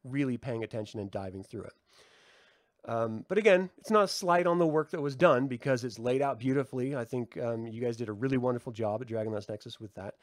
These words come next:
And I think, um, the writers really did an exceptional job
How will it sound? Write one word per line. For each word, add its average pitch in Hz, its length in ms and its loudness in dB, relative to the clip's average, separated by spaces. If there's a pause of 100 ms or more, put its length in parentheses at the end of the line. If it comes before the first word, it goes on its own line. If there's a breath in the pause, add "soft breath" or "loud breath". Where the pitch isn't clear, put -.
(380 soft breath)
And 117 260 -4
I 113 80 -2
think, 120 500 -10
um, 117 380 -6 (180)
the 113 120 -4
writers 120 840 0 (400)
really 170 560 0
did 127 200 0
an 117 120 0
exceptional 113 640 -6
job 98 460 -6